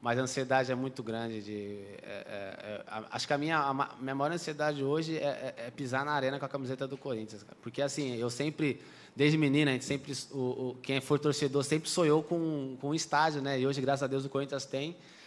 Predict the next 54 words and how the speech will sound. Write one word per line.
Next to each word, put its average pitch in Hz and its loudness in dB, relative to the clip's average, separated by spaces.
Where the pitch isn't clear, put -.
E 127 0
eu 131 0
sou 147 -2
torcedor 143 4
e - 4
jogador, 147 6
então 156 2
eu, 156 0
é, 131 -4
é 135 -4
melhor 135 4
ainda 147 0
que 127 -4
eu 120 0
po-, 131 2
vou 127 0
poder 131 2
pisar 135 0
no, 131 -6
na 127 -2
arena 131 0
com 139 -6
a 113 -6
camiseta 127 -4
do 131 -2
Corinthians 135 0
e 139 -14
poder 143 2
dar 139 6
alegria 139 2
pra 139 -4
essa 120 -4
torcida, 117 -4
né? 110 -6
Então, 123 -6
acho 117 -2
que 135 -4
a - -2
ansiedade 127 0
é 131 0
muito 131 -6
maior. 127 2
Além 131 2
de 147 -4
pisar, 135 0
de 143 -6
fazer 139 -2
um 139 -4
gol 135 -4
também 135 -2
é 123 -4
muito 127 -6
grande, 120 -4
mas 143 0